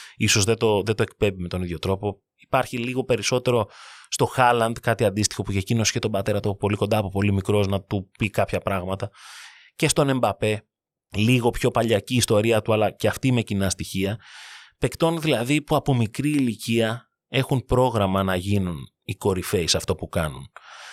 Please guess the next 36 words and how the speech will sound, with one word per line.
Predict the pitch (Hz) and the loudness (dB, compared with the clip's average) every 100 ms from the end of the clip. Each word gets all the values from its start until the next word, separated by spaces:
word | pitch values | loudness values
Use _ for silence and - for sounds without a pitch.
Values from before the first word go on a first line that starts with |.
| - - - _ _ _ _ _ _ _ _ 127 | -20 -20 -20 _ _ _ _ _ _ _ _ -4
Αυτό | 120 160 | -2 0
ένιωθες | 156 160 160 165 | 0 2 2 2
ότι | 147 135 | 0 -2
γίνεται | 151 147 143 | -4 -4 -4
μόνο | 143 147 | -4 -2
στο | - | -4
τένις, | - 135 127 95 87 | 0 0 0 0 -4
ας | - | -4
πούμε, | 95 92 90 | -4 -2 -4
ότι | 90 - 98 82 - - | -4 -4 -4 -4 -10 -4
το | 104 | 0
λέω | 110 | 2
αυτό | 127 - | 0 0
από | 135 | -2
την | 123 120 | 0 0
άποψη | 135 - 123 | 0 0 -2
ότι | 120 - | -4 -4
το | 110 | -2
τένις | - 123 131 | 0 0 0
απέκλειε | 110 - 120 - 131 | 0 0 -2 0 0
μια | 117 131 | 0 0
πολύ | 117 113 | 0 0
μεγάλη | 131 123 123 117 113 | 0 2 2 2 2
ανθ-, | 98 - _ - | 0 -2 _ -4
ομάδα | 104 107 107 101 | 0 2 2 2
ανθρώπων | 92 - 107 98 92 87 | -2 0 0 0 -2 -4
κατά | - 95 | -4 -4
το | - | -6
παρελθόν, | 92 92 82 80 95 90 87 - | -4 -2 -2 -2 -2 0 -2 -10
λόγω | - 98 110 117 123 | -2 0 2 0 -2
του | 120 | -2
ότι | - | -2
ήθελες | 113 127 107 - | -2 -2 -2 0
πάρα | 123 120 | 0 0
πολλά | 117 110 104 | 0 0 0
χρήματα | - 123 117 104 - 82 | -2 -2 0 0 0 -4